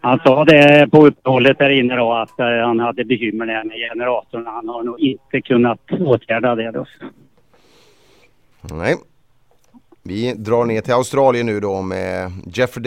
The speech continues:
Speaker 2: David och Grant Gillen i deras fina Porsche.
Speaker 1: Ja. Jag ser bara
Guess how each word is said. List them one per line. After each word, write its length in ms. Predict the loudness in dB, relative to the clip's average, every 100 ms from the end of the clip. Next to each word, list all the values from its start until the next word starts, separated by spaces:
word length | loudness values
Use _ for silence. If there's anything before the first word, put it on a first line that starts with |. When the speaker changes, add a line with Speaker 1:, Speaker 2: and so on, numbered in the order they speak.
| -2
Speaker 2:
David 240 | -2 -6 -6
och 320 | -8 -6 -4
Grant 340 | -4 -4 -4 -10
Gillen 600 | -10 -4 -2 -2 -4 -6 -12 -18 _ _ _ _
i 480 | -12 -8 -6 -6 -6
deras 340 | -4 -4 -4
fina 200 | -2 -4
Porsche. 260 | -4 -8 -12 -18 _ _ _ _ _ _ _ _ _ _ _ _ _ _ _ _ _ _ _ _ _ _ _ _ _ _ _ _ _ _ _ _ _ _ 2
Speaker 1:
Ja. 360 | 4 6 4 0 -6 -10 -12 -10 -12 -16 _ _ _ -20 -20 _ _ _ _ _ _ -8
Jag 160 | -8 -4
ser 260 | 4 6 8
bara 360 | 8 8 6